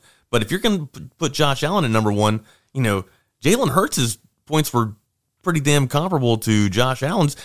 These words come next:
In fact, you know, there were a lot of times where he had higher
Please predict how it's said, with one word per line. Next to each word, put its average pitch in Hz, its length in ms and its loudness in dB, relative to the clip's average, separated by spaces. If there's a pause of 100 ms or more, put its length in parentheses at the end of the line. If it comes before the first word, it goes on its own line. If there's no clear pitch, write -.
In 131 140 0
fact, 202 340 -2 (140)
you 139 160 -4
know, 127 120 4
there 127 140 4
were 123 80 4
a 117 60 4
lot 135 180 -4
of - 80 -6
times 120 300 0
where 120 120 0
he 120 120 -2
had 120 160 0
higher 120 420 0